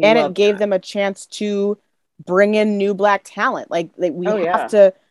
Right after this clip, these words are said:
Speaker 1: most of the time, as she said, people just need a shot.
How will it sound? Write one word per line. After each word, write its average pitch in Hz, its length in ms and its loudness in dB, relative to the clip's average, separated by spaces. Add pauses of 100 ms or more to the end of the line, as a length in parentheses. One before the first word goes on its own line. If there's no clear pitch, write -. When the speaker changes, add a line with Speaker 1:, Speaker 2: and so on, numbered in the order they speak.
(340)
Speaker 1:
most 196 380 0
of 226 60 -4
the 214 80 -2
time, 208 280 -4
as 190 120 0
she 202 160 -6
said, 180 320 -2
people 202 320 -6
just 180 200 -4
need 180 360 -4
a 165 120 -4
shot. 180 560 -2